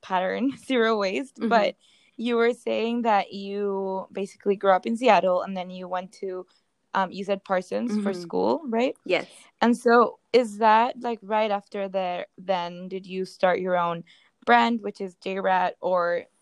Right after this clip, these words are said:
Speaker 1: y-, did you do something else before?
Speaker 2: Uh, yeah, I, I've, I've taken, it's taken me some time to get to where I am right now. Right after school, I actually went to Finland for three months to sew white t-shirts at a museum for an installation
Speaker 1: Oh my gosh.
Speaker 2: that one of my professors put
Speaker 1: <laughs>
Speaker 2: together.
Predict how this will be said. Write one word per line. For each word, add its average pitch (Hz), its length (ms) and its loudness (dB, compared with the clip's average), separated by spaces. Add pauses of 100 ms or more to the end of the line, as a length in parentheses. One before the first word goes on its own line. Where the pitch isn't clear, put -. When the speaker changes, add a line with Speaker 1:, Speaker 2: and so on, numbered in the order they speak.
(120)
Speaker 1:
y-, 190 280 -18 (160)
did 190 160 -6
you 190 120 -6
do 185 120 -6
something 180 500 -6
else 160 300 2
before? - 540 -6 (800)
Speaker 2:
Uh, 240 460 2
yeah, 262 220 2
I, 262 160 4 (100)
I've, 254 240 4 (300)
I've 247 180 4
taken, 320 500 -2
it's 247 160 -6
taken 330 300 -4
me 311 100 -2
some 247 180 -10
time 202 280 -10
to 208 80 -16
get 190 300 -6
to - 140 -20
where 190 240 -8
I 175 180 -10
am 170 360 -12
right 180 260 -12
now. 180 540 -14 (200)
Right 208 440 -8
after 202 320 -10
school, 196 460 -14
I 180 60 -16
actually 175 440 -14
went 165 280 -14
to 175 100 -18
Finland 175 640 -16
for 190 140 -12
three 196 220 -16
months 196 360 -12
to 180 120 -20
sew 165 280 -6
white 156 320 -8
t-shirts 170 500 -10
at 156 100 -10
a 160 40 -12
museum 156 640 -12
for 170 140 -14
an 151 120 -12
installation 156 580 -10
Speaker 1:
Oh 247 80 2
my 247 200 6
gosh. 233 400 -2
Speaker 2:
that 202 180 6
one 202 120 2
of 196 80 -2
my 190 120 -8
professors 220 600 -6
put 359 200 4
Speaker 1:
<laughs> - 20 6
Speaker 2:
together. 294 460 0